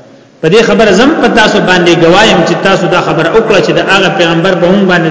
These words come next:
دا خبره ده چې کله د هغه زمانه عموم، نو مونږ به د هغه باندې ایمان هم راړو او د هغه امداد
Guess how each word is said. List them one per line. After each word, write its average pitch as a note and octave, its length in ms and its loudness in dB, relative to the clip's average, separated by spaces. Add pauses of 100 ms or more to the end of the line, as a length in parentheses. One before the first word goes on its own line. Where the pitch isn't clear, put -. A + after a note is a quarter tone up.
دا F#3 60 0 (100)
خبره F3 260 -2
ده F3 200 0 (640)
چې - 80 -2 (100)
کله C4 180 4
د A3+ 80 0
هغه G#3 280 2
زمانه F3+ 280 0 (120)
عموم، E3+ 260 2 (640)
نو E3 340 2
مونږ G#3+ 140 4 (120)
به D3 100 2 (720)
د - 40 2
هغه E3+ 180 2
باندې F3 320 2 (140)
ایمان E3 300 0
هم A3 140 4
راړو D3+ 280 2 (840)
او D#3+ 100 2 (260)
د - 20 2
هغه D#3 320 -2 (100)
امداد C#3 340 -2